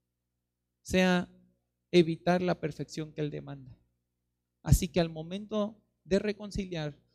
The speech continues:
nosotros debemos de hacerlo conforme al estándar de Dios, que es perfección. Así es como nosotros, esa es la meta. Ahí es donde deben estar nuestros ojos, que seguramente no vamos a llegar hasta allí, no importa.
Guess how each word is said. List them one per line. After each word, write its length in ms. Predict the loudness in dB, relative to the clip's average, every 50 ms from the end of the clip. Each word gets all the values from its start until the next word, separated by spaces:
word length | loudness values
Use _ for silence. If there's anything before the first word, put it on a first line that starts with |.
| _ _
nosotros 420 | -14 -14 -12 -12 -12 -8 -8 -6 -4
debemos 300 | -2 -2 -4 -4 -6 -6
de 40 | -6
hacerlo 400 | -6 -4 -4 -6 -6 -8 -12 _
conforme 540 | -8 -6 -6 -6 -8 -8 -8 -8 -6 -6
al 80 | -6 -6
estándar 460 | -6 -6 -6 -8 -12 -8 -6 -6 -6
de 120 | -6 -8 -6
Dios, 240 | -6 -8 -8 -10
que 100 | -10 -10
es 100 | -10 -10
perfección. 760 | -6 -6 -8 -8 -8 -12 -18 -18 -14 -14 -14 -14 -14 -16 -20 _ _ _ _ _ _ _ _ _ _ _ _ _ _ _ _ _ _
Así 320 | -8 -8 -6 -6 -6 -8
es 80 | -8 -10
como 200 | -12 -14 -14 -14
nosotros, 480 | -14 -14 -16 -16 -16 -14 -14 -16 -16 _ _ _ _ _ _
esa 200 | -6 -6 -4 -4
es 100 | -4 0
la 100 | 0 0
meta. 480 | 0 0 -2 -4 -4 _ -6 -6 -6 -6 _ _ _ _ _ 0
Ahí 140 | 2 2 2
es 80 | 2 0
donde 240 | -2 2 2 4 4
deben 260 | 4 4 2 0 -2
estar 240 | -2 2 2 0 0
nuestros 360 | 0 -8 -12 -12 -14 -10 -10
ojos, 260 | -10 -8 -8 -10 -2
que 340 | 8 8 8 8 8 -4 -12 _ _ -20 _ _ _ _ _ _ _ _ _ _ _ _ _ _ _ _
seguramente 800 | 4 10 10 10 10 10 8 8 8 8 6 2 2 2 0 2
no 120 | 2 4
vamos 300 | 2 2 2 0 0 0
a 60 | 0
llegar 220 | 0 2 2 2 4
hasta 180 | 2 2 2
allí, 320 | 0 0 0 -2 -2 -4 _
no 140 | -14 -14 -14
importa. 480 | -10 -4 -2 -4 -2 -2 -8 -10 -10